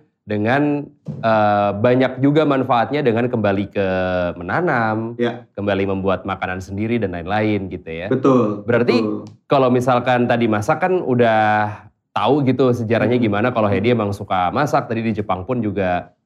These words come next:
Speaker 1: eh, banyak dapet sekolah masak dan lain-lain.
Speaker 2: Ya.
Speaker 1: Tadi yang menarik, yang menarik buat gue adalah dari seorang jeweler menjadi seorang, apa, pitmaster kayak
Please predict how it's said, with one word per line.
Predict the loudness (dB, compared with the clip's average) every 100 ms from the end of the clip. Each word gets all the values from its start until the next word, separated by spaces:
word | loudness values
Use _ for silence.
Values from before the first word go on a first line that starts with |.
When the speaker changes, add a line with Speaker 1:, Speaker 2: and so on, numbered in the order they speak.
| _ _ _ _ _
Speaker 1:
eh, | -6 -2 0 -2
banyak | -2 -2 -4 -4 -4 -8 -8
dapet | -10 -6 -4 -2 -2 -2 -6 _ _ _ _
sekolah | -12 -8 -4
masak | -4 -4 -6
dan | -6
lain-lain. | -6 -4 -2 0
Speaker 2:
Ya. | -2 -4 -10
Speaker 1:
Tadi | -2 2 2
yang | 2
menarik, | 2 2 0 -4 -16 _
yang | 2
menarik | 4 4 2 2
buat | 2 4
gue | 4
adalah | 4 4 4 2 2
dari | 2 2 2
seorang | 0 0 2 2 2
jeweler | 4 4 4 2
menjadi | 2 2 2 2 0
seorang, | 0 -2 0 0 2 0 0
apa, | -4 -4
pitmaster | -2 -2 -2 -4 0 0 0
kayak | -2 -4